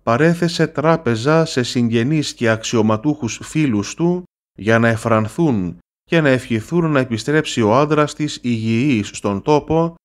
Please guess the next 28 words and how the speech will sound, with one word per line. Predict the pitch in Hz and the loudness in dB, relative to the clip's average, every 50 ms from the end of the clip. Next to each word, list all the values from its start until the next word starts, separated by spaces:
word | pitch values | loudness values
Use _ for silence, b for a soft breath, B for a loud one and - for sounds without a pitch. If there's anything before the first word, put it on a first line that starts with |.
| _ _ | _ _
ύστερα | - 127 143 156 143 - - 151 147 143 | -6 -2 -2 -2 -2 -2 0 0 2 2
από | 143 - - - | 2 0 0 -2
το | 120 110 | -2 0
ταξίδι | 113 104 - - - 139 123 110 104 87 | -2 -2 -2 -2 -2 -2 0 0 -2 -4
του. | - 87 87 85 82 87 - _ _ _ _ _ _ _ _ _ _ _ _ _ _ _ _ _ _ _ - | -4 -4 -4 -4 -4 -6 -8 _ _ _ _ _ _ _ _ _ _ _ _ _ _ _ _ _ _ _ 0
Ο | 120 123 127 | 2 4 4
Ιωάννης | 123 123 127 139 156 170 175 175 175 175 175 170 170 135 | 4 4 4 4 4 4 4 2 2 0 0 0 0 0
ως | 135 135 127 - | 0 0 0 -2
συνήθως | - 127 120 123 151 165 165 165 - 156 156 151 - - | -2 -2 -2 -2 0 -2 -4 -2 -2 -2 -2 -2 -4 -6
υπηρετούσε | - 156 151 147 - 127 120 113 107 113 131 143 139 - - 127 123 | -6 -6 -4 -2 -2 0 0 0 0 -2 -2 -4 -4 -4 -4 -4 -4
το | - 117 | -4 -4
τραπέζι. | 110 117 117 113 117 - 165 147 117 107 101 90 90 90 90 92 - _ _ _ _ _ _ _ _ _ _ _ _ _ _ _ _ | -4 -2 -2 -2 -2 -2 -2 -2 -2 -4 -4 -4 -4 -4 -6 -8 -14 _ _ _ _ _ _ _ _ _ _ _ _ _ _ _ _
Μεταξύ | - 127 123 123 127 120 113 - - 196 | 0 0 0 2 2 2 2 0 -2 -2
των | 190 208 190 180 | 2 2 4 4
εδεσμάτων | 165 139 135 127 110 117 117 135 151 156 151 143 147 - 147 147 143 | 4 4 2 0 0 0 0 2 2 2 2 2 0 0 -2 -2 -2
που | - 127 110 | -4 -4 -2
παρετέθησαν | - 117 113 110 104 107 - 156 151 147 - 113 101 - - 139 143 156 156 160 160 160 160 - _ | 0 2 2 2 0 0 0 -2 -2 -2 -4 -8 -8 -6 -2 -2 0 0 0 -2 -4 -6 -10 -10 _
ήταν | - 143 170 170 185 180 180 | -2 -2 0 2 4 2 2
και | 165 156 | 2 0
το | - 139 123 | 0 0 0
πιλάφι, | - 120 120 123 151 156 143 110 - - 95 87 85 85 85 85 | 0 2 2 4 4 2 2 0 -2 -6 -4 -4 -2 -4 -4 -4
το | - 113 110 | -2 0 2
οποίο | 107 104 - - 165 160 156 | 2 0 -2 -2 0 0 2
ήταν | 175 170 180 175 170 170 | 2 2 2 0 0 0
πολύ | 175 123 117 127 160 165 147 | 0 0 2 2 2 2 2
αρεστό | 123 117 107 104 104 - - 113 104 98 | 2 2 2 0 -2 -2 -2 -2 -2 -2
στον | - - 104 104 113 | -2 -2 -4 -2 -2
Αγά. | 117 120 139 147 120 90 87 87 - | -2 -2 -2 -2 -2 -2 -4 -6 -10